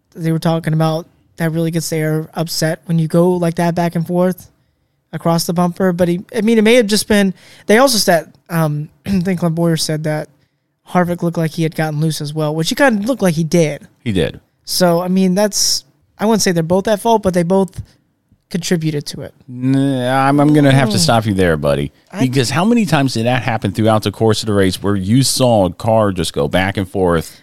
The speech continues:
Speaker 1: Well, they're
Speaker 2: behind
Speaker 1: racing
Speaker 2: another
Speaker 1: at those high speeds and those tight corners.
Speaker 2: But hey, that's not,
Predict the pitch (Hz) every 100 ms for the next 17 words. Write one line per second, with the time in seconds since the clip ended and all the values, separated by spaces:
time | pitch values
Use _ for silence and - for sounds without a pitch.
0 | - 190 202 202 208 208 202 202 208 190
1 | 202 208 - 294 214 - - 202 202 196
2 | 214 208 254 302 190 - - 110 123 208
3 | - 131 156 165